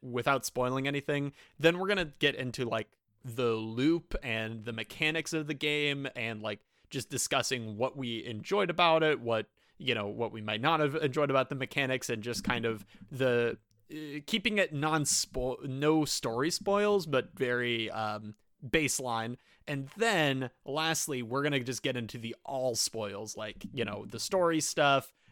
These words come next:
um, all of the mechanical stuff. So if you are comfortable with hearing some, like, mechanical, um, pre, like, your first run,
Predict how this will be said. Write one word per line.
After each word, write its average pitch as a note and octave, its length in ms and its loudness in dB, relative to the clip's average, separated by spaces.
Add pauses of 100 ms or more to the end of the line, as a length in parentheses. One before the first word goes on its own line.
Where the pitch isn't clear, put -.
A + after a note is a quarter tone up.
um, A2+ 240 -4
all D#3+ 240 4
of D3+ 80 2
the D#3 60 2
mechanical C#3 560 -2
stuff. A#2 420 -2
So A2+ 300 0 (240)
if D3 200 -2
you E3 200 -2
are D#3+ 100 4
comfortable E3+ 540 -2
with C#3 160 0
hearing C3 420 -2
some, A2+ 360 -2
like, G#2+ 260 -6 (280)
mechanical, C3+ 1040 0 (260)
um, A2+ 380 0
pre, D3+ 800 2
like, A#2+ 420 0 (680)
your C3 220 4
first - 440 4
run, B2 520 2